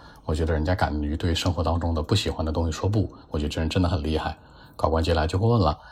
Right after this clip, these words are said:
那你羡慕这样的人吗？你觉得你跟他有什么区别呀？形成更多话题的比对或者引导，往个人的一个角度靠拢。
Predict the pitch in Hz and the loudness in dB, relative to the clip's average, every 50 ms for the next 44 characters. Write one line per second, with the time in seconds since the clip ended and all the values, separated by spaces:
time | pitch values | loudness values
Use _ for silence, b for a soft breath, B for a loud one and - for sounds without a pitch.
0 | B B B - 101 78 - - 117 110 95 85 85 78 78 78 76 73 71 73 | B B B 0 0 0 2 2 2 2 2 2 2 0 0 0 -2 -2 -2 -2
1 | 73 73 76 80 85 80 78 90 90 76 80 80 - 92 87 - - 82 90 - | -4 -4 -4 -4 -4 -2 -2 -2 -2 0 -2 -2 -2 -2 -4 -2 -2 -2 -2 -2
2 | - - 113 98 92 76 73 76 - - - - 95 90 92 95 90 - 98 98 | 0 0 0 0 0 0 -2 -4 -6 -6 -4 0 0 2 2 0 0 0 0 0
3 | 101 98 104 104 98 90 82 85 95 - 76 - - - - - 80 76 71 73 | 0 0 0 0 0 0 0 -2 -2 -2 -2 0 0 2 2 2 2 2 0 -2
4 | 82 - - - - 78 73 76 - - 110 90 78 73 73 73 78 78 76 76 | -2 -2 -4 -4 -4 -6 -6 -6 -2 0 0 2 2 0 -4 -4 -4 -4 -4 -4
5 | - - 78 B B B B B B B - 76 76 80 73 - - 76 76 73 | -4 -4 -6 B B B B B B B -2 0 0 0 0 2 2 2 2 0
6 | 76 | -4